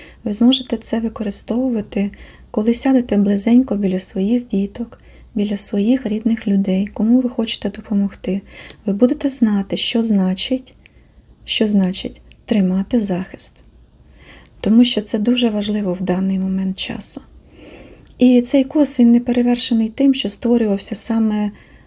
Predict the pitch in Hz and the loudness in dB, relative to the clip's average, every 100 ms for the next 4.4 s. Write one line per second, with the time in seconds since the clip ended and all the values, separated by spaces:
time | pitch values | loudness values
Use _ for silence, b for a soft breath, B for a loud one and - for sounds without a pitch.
0 | b - - - 381 208 190 190 190 190 | b -8 -6 2 4 4 2 2 2 0
1 | 185 185 185 185 185 202 - _ _ - | -2 -2 0 -2 -4 -6 -10 _ _ -10
2 | 359 330 208 208 208 196 - - 190 - | 0 2 4 2 -2 -6 -6 -4 -8 -4
3 | 202 196 - 220 208 - 247 202 - - | -6 -6 -4 -2 -2 0 2 0 -4 -6
4 | 202 208 208 | -8 -6 -8